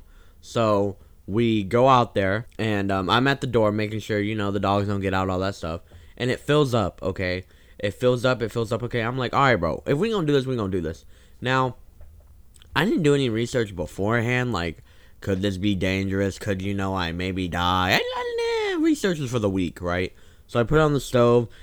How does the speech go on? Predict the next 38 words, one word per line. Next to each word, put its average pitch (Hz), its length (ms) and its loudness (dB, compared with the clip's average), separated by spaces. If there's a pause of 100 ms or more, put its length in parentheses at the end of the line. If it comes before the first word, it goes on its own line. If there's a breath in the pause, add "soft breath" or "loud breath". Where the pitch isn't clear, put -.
(180 loud breath)
it 110 100 -6
starts 165 280 -2
to 131 80 -4
boil, 98 600 2
and 135 120 2
then 135 100 2
the 104 120 -2
top 143 720 -2
of 117 220 0
the 101 100 2
water 98 680 2 (260 soft breath)
starts 123 260 -2
turning, 135 320 -2
like, 95 220 -2
really, 113 480 2
like, 92 240 0
a 85 120 0
weird 104 460 2
white 98 320 0
color. 98 320 -2
Now, 117 100 0
maybe, 180 440 -2 (240 soft breath)
maybe 143 260 2
that's 160 160 2
just 139 140 -4
all 135 160 6
the 135 180 2
impurities 113 840 0
going 113 280 0
to 110 120 -2
the 92 100 -6
top, 107 420 0 (300 soft breath)
because 147 180 2
I 170 60 6
did 160 220 -2
boil 131 240 4
the 104 80 2
ramen. 82 500 -2